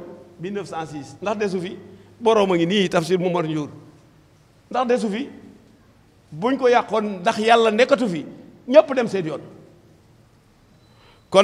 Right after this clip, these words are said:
nag mag ñu baax ñooñu, ñoom dañuy des fii ci seen liggéey ak seen topp Yàlla ak bëgg Yonent bi sallallahu alayhi wa sallam. Waaw,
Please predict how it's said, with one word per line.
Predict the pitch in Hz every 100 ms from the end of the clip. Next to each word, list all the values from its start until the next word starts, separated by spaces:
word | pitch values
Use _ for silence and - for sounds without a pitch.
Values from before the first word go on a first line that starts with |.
| 202
nag | 196 -
mag | 151 185 226 220
ñu | 208
baax | 196 190 143
ñooñu, | 160 175 151 143 - - - - _ _ _ _ -
ñoom | 156 196 208 208 208 - - -
dañuy | 160 180 180
des | 165 170 -
fii | 175 196 202 160 - - -
ci | 160
seen | 170 165
liggéey | 127 156 175 202 196 240 - - - _ _
ak | 170
seen | - 185
topp | - 254 262
Yàlla | 254 247 269 254
ak | 202
bëgg | 165 208 214
Yonent | 202 190
bi | 185
sallallahu | - 180 170 156
alayhi | 165
wa | 147
sallam. | 160 139 107 - - _ _ _ -
Waaw, | 156 175 160